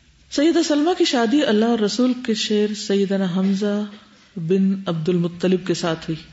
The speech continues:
جنہیں سید الشہداء ہونے کا اعزاز حاصل۔ جیسے شہید ہونے کی بات ہے نا، ہم سب کی تمنا ہوتی ہے ہم شہید ہوں۔ تو ایک شعر میں نے کہیں پڑھا تھا کہ جی چاہتا ہے شہید ہو جاؤں،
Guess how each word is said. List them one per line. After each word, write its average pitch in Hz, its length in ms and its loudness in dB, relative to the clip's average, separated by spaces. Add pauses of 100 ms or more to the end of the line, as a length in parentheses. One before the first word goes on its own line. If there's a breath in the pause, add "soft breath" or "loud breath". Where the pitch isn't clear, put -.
(420)
جنہیں 220 260 2
سید 240 320 2
الشہداء 202 480 0
ہونے 196 300 0
کا 196 80 -2
اعزاز 170 340 0 (100)
حاصل۔ 160 260 -6 (1080)
جیسے 302 180 2
شہید 262 320 4
ہونے 302 200 4
کی 285 100 0
بات 220 260 0
ہے 302 60 -2
نا، 440 60 -12 (880)
ہم 254 100 4
سب 302 200 -2
کی 302 80 2
تمنا 208 340 2
ہوتی 208 220 0
ہے 202 40 0
ہم 196 60 -2
شہید 180 320 -4
ہوں۔ 165 100 -6 (920 loud breath)
تو - 80 -2
ایک 254 120 0
شعر 277 180 2
میں 302 140 0
نے 277 120 2
کہیں 254 140 2
پڑھا 196 180 0
تھا 208 180 -4 (920)
کہ 208 100 -2
جی 202 180 0
چاہتا 208 440 -2
ہے 208 120 -2
شہید 185 400 -2
ہو 165 140 -2
جاؤں، 170 280 -6